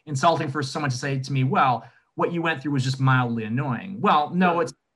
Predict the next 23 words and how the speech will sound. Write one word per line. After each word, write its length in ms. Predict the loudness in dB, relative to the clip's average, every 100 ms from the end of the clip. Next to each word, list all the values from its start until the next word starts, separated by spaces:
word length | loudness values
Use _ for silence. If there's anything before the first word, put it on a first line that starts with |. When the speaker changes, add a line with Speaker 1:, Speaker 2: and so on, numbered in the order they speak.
| 2
Speaker 1:
more 120 | 4
than 100 | 4
mildly 360 | 2 2 2 0
annoying, 300 | 0 0 -2
because 200 | -2 0
I've 240 | -2 -2
thought 200 | 0 2
about 220 | 2 0
it 80 | -2
so 220 | -2 0
often 340 | 2 2 0 0
in 120 | 0
the 60 |
fifteen 560 | 0 -4 -8 -8 -8 -6
years 300 | -2 -2 0
or 60 | -2
so 240 | -2 -4
since 260 | -4 -6 -8
it 80 |
happened 440 | -2 0 0 -4 -12
to 100 | -14
me. 260 | -16 -16 _ -20 -20 _ _
So, 580 | 0 4 4 4 0